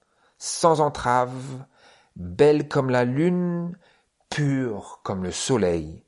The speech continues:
et redoutable comme une armée sous ses bannières. C'est ce que le Seigneur attend de vous et de moi aujourd'hui.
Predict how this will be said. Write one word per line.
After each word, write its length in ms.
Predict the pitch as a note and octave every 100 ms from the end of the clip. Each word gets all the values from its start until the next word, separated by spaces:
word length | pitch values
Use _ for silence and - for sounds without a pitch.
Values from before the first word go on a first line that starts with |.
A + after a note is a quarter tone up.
| _ _ _
et 160 | A2 G2+
redoutable 1120 | F2 G#2 C3 D3 B2+ - A#2+ A#2 A2+ A#2 A#2 - _ _
comme 240 | - F#2+
une 240 | F2+ F2 E2+ -
armée 580 | A#2 A2 G#2 A2+ A2+ - _ _ _ _ _
sous 560 | - - - G#2 G#2+ - _ _ -
ses 320 | - - F2+
bannières. 800 | D#2+ F#2+ G2+ D#2+ D2+ C#2 C#2 - - _ - -
C'est 180 | - A#2+
ce 300 | - - F#3
que 180 | F3+ D3+
le 120 | C3+
Seigneur 680 | - D3 C#3 D3+ D3 - -
attend 300 | A#2+ - A#2+
de 100 | G#2
vous 480 | F#2+ F2 A#2 D3 - -
et 60 | G2
de 120 | F#2+
moi 480 | F2+ G#2 A2 A2+ - _ _ _ _
aujourd'hui. 640 | B2+ A#2 G#2 D#2+ C#2+ D#2